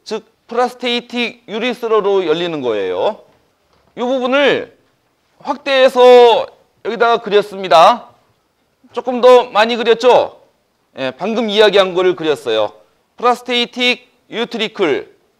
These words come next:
뭐가 열려요? 이제큘러터리 덕트가 열려요. 물론 두 개가 열리겠죠. 그리고 뭐가 열려요? 프라스테이틱 덕툴이 열려요.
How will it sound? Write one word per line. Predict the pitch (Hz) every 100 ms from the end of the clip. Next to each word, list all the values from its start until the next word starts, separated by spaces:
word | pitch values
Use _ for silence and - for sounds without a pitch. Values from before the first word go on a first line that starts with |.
| _ _ _ -
뭐가 | 180 208 220
열려요? | 220 220 247 247 - _ _ _ _ _ _
이제큘러터리 | 151 160 208 208 226 214 214 220 214 208 - -
덕트가 | 175 180 - 185 175
열려요. | 147 143 120 139 208 - _ _
물론 | 143 165 170 156 _ _ _ _ _ _
두 | - 160
개가 | 202 254 254
열리겠죠. | 220 190 170 147 147 190 233 - _ _ _ _ _ _ -
그리고 | 185 175 151 - _ -
뭐가 | 165 175 202
열려요? | 196 202 220 226 - _ _ _ _ _ _ _ _ _ _ _ _ _ _ -
프라스테이틱 | 214 226 226 226 233 226 240 247 - _ _ 127
덕툴이 | 190 190 208 226 208
열려요. | 156 143 120 104 127 208